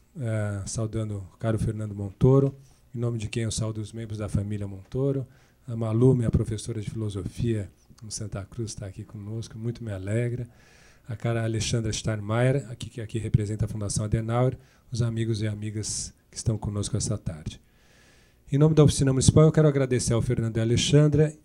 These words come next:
pela parceria na realização desse evento, que tem como objetivo homenagear o governador André Franco Montoro, que, como, que, com quem boa parte de nós teve o privilégio de conviver e trabalhar,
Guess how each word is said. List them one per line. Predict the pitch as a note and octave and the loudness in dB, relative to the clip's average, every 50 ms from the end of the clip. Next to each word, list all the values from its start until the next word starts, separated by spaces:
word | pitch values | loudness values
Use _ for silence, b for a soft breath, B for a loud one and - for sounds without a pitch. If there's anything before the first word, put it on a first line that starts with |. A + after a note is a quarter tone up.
| - - | 0 6
pela | - C#3 C#3 C3+ | 6 6 8 6
parceria | - - D3 C3+ - - - E3+ C#3+ A#2+ B2 C#3 D3 C3+ A#2+ | 6 6 6 4 6 6 6 4 6 6 6 6 6 6 4
na | A2+ A2+ | 2 0
realização | G#2+ G#2+ A#2 A2 G#2 G#2+ G#2+ F#2+ - - G#2+ | -2 -2 -2 -2 -2 -2 -2 -2 -2 -4 -4
desse | G#2 G#2 F#2 - B2 | -6 -6 -4 -2 -2
evento, | A#2 G2+ A2 B2+ C3+ C3+ B2+ - - - - b b b b b b b b b b b | 0 2 2 2 2 2 0 -4 -8 -8 -8 b b b b b b b b b b b
que | - - | -2 6
tem | - C3+ B2 | 6 6 6
como | - C3 B2+ | 6 2 2
objetivo | B2 A#2+ A2 A#2+ A2 - - - C3 B2 C#3+ C3+ | 2 2 2 -2 -2 0 2 2 4 4 4 4
homenagear | - D3 D#3 D#3+ D#3 D3+ C#3+ C#3 B2+ G#2 G2 G#2 G#2+ A2 A#2 A#2+ A#2 | 6 6 6 6 6 4 4 4 2 2 0 0 0 0 2 2 2
o | A2+ | 2
governador | A2 G#2+ G#2+ A2 A2 G#2+ G#2+ A2 G#2+ A2 | 6 6 6 6 6 0 0 0 0 0
André | G#2+ G#2 G#2 G#2+ G#2 | 0 -2 -2 -2 -2
Franco | - - A2 - - | -2 -2 -2 -2 -2
Montoro, | A#2+ C3 C3 B2 A#2+ - - C3+ C#3 B2+ A2 F#2 - b b b b b b b b b | 0 0 0 -2 0 4 6 6 6 6 4 0 -6 b b b b b b b b b
que, | - D3 C#3 B2+ | -2 0 0 0
como, | B2+ - - C#3 C3+ C3 B2+ B2 A#2 A2+ A2+ C3+ F3 G3 | 0 2 2 2 4 4 2 2 2 0 -2 -4 -8 -6
que, | - - B2 A#2+ B2+ C3+ | -2 0 0 0 0 -2
com | - C3 C3 | -2 -4 -4
quem | - - C#3+ D3+ D3 | 0 2 4 4 4
boa | B2 A#2+ C#3+ D#3+ | 8 8 8 8
parte | - - - C#3 C3 - C3 | 10 8 8 8 8 4 0
de | A#2+ A2+ | 0 -6
nós | A2+ A2 A2+ A#2+ B2+ B2+ A#2+ - | -6 -2 0 2 2 2 2 2
teve | - C3 A#2 B2 | 2 2 4 4
o | A#2+ | 4
privilégio | - - C#3 C3 C3 A2+ A2 A#2 A#2+ A2+ A2 G#2+ | 4 4 6 6 6 6 6 4 4 2 2 0
de | G#2+ | -2
conviver | - - C#3+ C#3+ C#3+ C3 G#2 G2 G#2 A2 A2+ A#2+ A#2+ F2 - | 0 0 0 2 2 0 0 0 0 2 2 2 0 0 -2
e | B2 A#2+ | -4 0
trabalhar, | - - B2 B2+ A#2+ A#2 G#2+ G2 F#2+ G#2 A2 A#2 A#2 - | 2 4 4 4 4 2 0 0 -2 -2 -2 -2 -2 -2